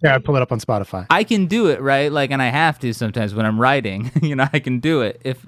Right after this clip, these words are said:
Speaker 2: if I need to. But they're one of those bands that it, it seemed to me like there was the, uh, "You're not supposed to like the Grateful Dead" thing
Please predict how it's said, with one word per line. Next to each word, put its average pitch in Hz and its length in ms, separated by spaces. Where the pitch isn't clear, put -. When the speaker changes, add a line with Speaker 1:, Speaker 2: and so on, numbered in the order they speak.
Speaker 2:
if 117 220
I 104 80
need 113 300
to. 87 260
But 123 320
they're 170 480
one 190 160
of 185 80
those 170 220
bands 165 420
that 143 300
it, 160 160
it 170 160
seemed 208 360
to 175 100
me 170 300
like 123 320
there 165 240
was 170 460
the, 156 440
uh, 135 60
"You're 131 240
not 135 160
supposed 143 320
to 123 80
like 120 340
the 117 100
Grateful 120 420
Dead" 113 540
thing 110 420